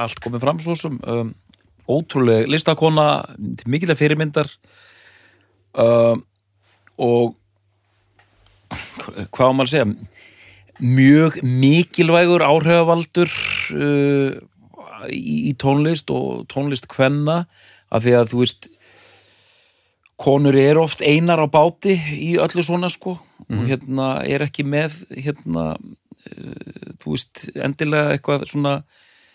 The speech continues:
Speaker 1: stuðningsnet í kringum sig, skilurðu. Það er, það er auðvelt að vera í þrasljónsveit, þú ert með fimmtíu aðra þrasljónsveitir í kringum þig, sko.
Speaker 2: Mhm.
Speaker 1: Þannig er hún bara, sko, tilraunakenndur poptónlistarmaður í eighties-inu og er dálítið svona ein í því, sko.
Speaker 2: Bara draga vagninn.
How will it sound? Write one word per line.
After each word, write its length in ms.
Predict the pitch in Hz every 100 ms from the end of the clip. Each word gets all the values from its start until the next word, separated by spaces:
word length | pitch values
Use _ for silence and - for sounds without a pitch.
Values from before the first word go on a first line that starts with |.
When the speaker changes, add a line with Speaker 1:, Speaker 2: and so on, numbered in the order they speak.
| _ _ _ -
Speaker 1:
stuðningsnet 680 | - 139 147 170 156 175 170
í 60 |
kringum 280 | 151 175 180
sig, 120 | 185 185
skilurðu. 320 | 202 196 202
Það 140 | 190 143
er, 120 | -
það 100 | 135
er 80 | -
auðvelt 260 | 147 151 156
að 60 |
vera 220 | 151 151 151
í 80 | -
þrasljónsveit, 720 | 147 151 160 - 175 165 170
þú 100 | 156 151
ert 80 | 165
með 160 | 160 -
fimmtíu 380 | 160 143 170 165
aðra 240 | 160 160
þrasljónsveitir 560 | 151 160 - 156 151 147
í 40 |
kringum 280 | 160 160 170
þig, 80 | 165
sko. 300 | - 190 170 _
Speaker 2:
Mhm. 240 | 110 117 107 _ -
Speaker 1:
Þannig 140 | 123
er 100 | 127
hún 160 | 135 135
bara, 320 | 143 139 139
sko, 180 | - -
tilraunakenndur 1160 | - - - 143 160 156 151 160 151 156 - - -
poptónlistarmaður 800 | 160 - 165 156 160 160 156 143
í 100 | 143
eighties-inu 540 | 156 - 151 165 165 160
og 240 | 147 - - -
er 40 |
dálítið 300 | - 139 139
svona 160 | 147 143
ein 240 | 143 160
í 80 | -
því, 140 | 170
sko. 260 | 160 - 175 -
Speaker 2:
Bara 140 | 104 98
draga 280 | 110 113
vagninn. 240 | 120 110